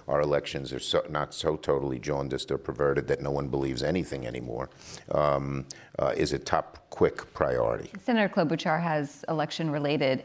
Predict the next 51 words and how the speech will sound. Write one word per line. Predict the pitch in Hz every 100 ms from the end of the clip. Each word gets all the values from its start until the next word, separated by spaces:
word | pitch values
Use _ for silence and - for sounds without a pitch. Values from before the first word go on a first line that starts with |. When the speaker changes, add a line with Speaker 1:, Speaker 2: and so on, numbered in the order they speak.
| -
Speaker 2:
A | 147
I | 139 135
legislation. | 139 135 147 156 139 - 151 147
Is | - 151
that | 147 135 -
the | 175
way | 165 160
to | 170
go, | 151 151 151 170 208 262 - - - -
or | 170 165 160
Speaker 1:
Okay. | 156
Speaker 2:
is |
there | 156 175 147
other | 170 170
ideas | 170 160 190 180
out | - -
there? | -
Speaker 1:
Just | 135 -
a |
general | 82 95 101 87 73
point. | - 60 60 - - - -
Speaker 2:
Yeah. | 185
Speaker 1:
So | 104 95
our | 107 123 135 117
forums | - 101 101 90 80
are | 82
not | 85 87
to | - 78
replace | 73 - 101 104 -
the | -
committees, | - - 65 64 62 62 - - -
but | - 76
to | -
augment | - 101 98 80 65 -
the | -
committees, | - 67 64 62
to | -
give | 73 90 73
them | 85
the | 82
information | 82 78 87 80 85 78 - 67
and | 65
the | 65 71
ask, | 73 80 78 - -
and | 80 69
have | 87 80
them | 76 73
ask | 80 80 -
the | 78
right | 73 73
questions, | - - 92 - - 67 60 -